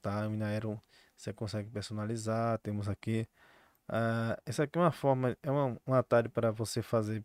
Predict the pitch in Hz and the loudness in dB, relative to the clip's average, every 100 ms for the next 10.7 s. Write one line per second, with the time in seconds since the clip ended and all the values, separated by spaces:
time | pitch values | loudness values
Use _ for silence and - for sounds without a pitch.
0 | - 127 - - 117 113 110 107 113 - | -2 -2 -2 -4 -4 -2 -2 -4 -6 -8
1 | 120 - 117 117 113 - 139 165 165 - | -8 -2 -2 -2 -6 -6 -6 -4 -4 0
2 | 147 - 135 127 120 123 - 123 131 131 | -2 0 0 2 0 -2 -2 -2 -2 -4
3 | - 139 - 123 117 113 120 113 123 135 | -6 -8 -6 -6 -4 2 2 2 0 -2
4 | 175 - _ _ _ _ - 113 123 _ | -4 -10 _ _ _ _ -4 -4 -4 _
5 | _ _ _ _ _ _ _ _ _ - | _ _ _ _ _ _ _ _ _ -2
6 | 143 151 147 - 160 143 143 135 151 123 | 2 4 2 0 -2 -2 -2 2 2 4
7 | 123 131 151 139 _ _ _ - _ _ | 2 2 -2 -8 _ _ _ -20 _ _
8 | _ _ _ _ - - 139 160 - - | _ _ _ _ -8 -4 -2 -2 -4 -4
9 | - 127 - 127 135 - 151 147 151 151 | -2 -2 -2 -8 -8 -6 -4 -4 -2 0
10 | 160 143 131 147 143 156 | 2 2 2 2 2 0